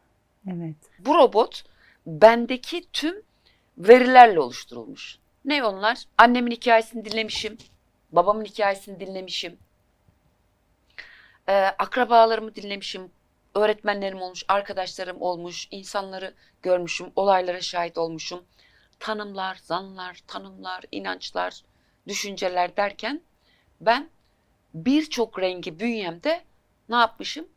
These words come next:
Speaker 2: Toplamışım. Yani bir veri tabanım oluşmuş. Serpil'e ait bir veri tabanı.
Speaker 1: Hı hı.
Speaker 2: Dolayısıyla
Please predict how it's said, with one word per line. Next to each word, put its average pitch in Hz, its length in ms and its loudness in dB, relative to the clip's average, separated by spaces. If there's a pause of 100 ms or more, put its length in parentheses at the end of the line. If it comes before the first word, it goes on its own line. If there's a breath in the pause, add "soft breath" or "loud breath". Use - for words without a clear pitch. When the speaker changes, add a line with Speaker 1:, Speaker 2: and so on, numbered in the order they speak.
(260)
Speaker 2:
Toplamışım. 190 680 0 (460)
Yani 185 340 4
bir 220 200 -2 (340 soft breath)
veri 277 220 6
tabanım 131 420 4
oluşmuş. 110 420 -14
Serpil'e 156 600 -2
ait 120 340 -2 (120)
bir 107 140 -12
veri 107 200 -12
tabanı. - 300 -4
Speaker 1:
Hı 190 180 -6
hı. 185 100 -8 (360)
Speaker 2:
Dolayısıyla 269 720 -2